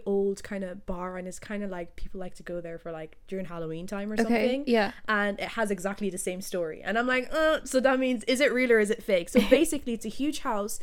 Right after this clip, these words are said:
Speaker 1: It's near a very old, um, lighthouse. Apparently, it's one of the oldest lighthouses in the world.
Speaker 2: Mm-hmm.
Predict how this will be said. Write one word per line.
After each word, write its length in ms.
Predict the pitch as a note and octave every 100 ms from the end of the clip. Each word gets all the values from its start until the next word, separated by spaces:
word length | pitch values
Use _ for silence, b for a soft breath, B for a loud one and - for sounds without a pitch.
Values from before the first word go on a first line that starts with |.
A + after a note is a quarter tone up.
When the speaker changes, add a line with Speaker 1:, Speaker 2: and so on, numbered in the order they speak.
| B B A3+
Speaker 1:
It's 180 | A3
near 240 | A3+ C4 C4+
a 140 | A#3
very 420 | G3 A3+ A#3+ B3 -
old, 500 | A3 G#3+ G#3+ G#3+ G3+ -
um, 480 | G3 F#3+ F#3+ F3+ -
lighthouse. 500 | G#3+ A#3 G#3+ F#3 E3+
Apparently, 320 | - B3 B3+ A#3+
it's 80 |
one 120 | A3+ B3
of 80 |
the 120 | G#3+ -
oldest 320 | G3+ G#3 G#3+ G3
lighthouses 540 | G3 G3 F#3+ - -
in 80 | F#3+
the 100 | E3+
world. 420 | E3+ F3 C4+ - -
Speaker 2:
Mm-hmm. 300 | A#3 A#3